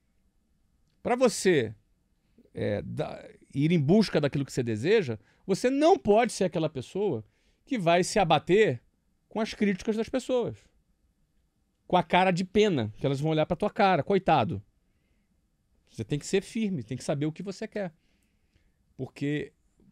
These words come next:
pra você lutar pelo que você quer, você tem que, inclusive, suportar a pressão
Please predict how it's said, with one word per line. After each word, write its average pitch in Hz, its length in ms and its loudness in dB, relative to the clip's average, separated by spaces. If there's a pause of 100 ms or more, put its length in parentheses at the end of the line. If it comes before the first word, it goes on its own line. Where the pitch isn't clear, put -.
(100)
pra 143 120 0
você 156 280 -2
lutar 165 400 2
pelo 147 180 -4
que - 100 -18
você 156 240 -6
quer, 180 220 -6
você 226 240 -8
tem 226 160 -8
que, 233 180 -10 (400)
inclusive, 180 460 -6
suportar 202 500 -4
a 202 40 2
pressão 202 560 -4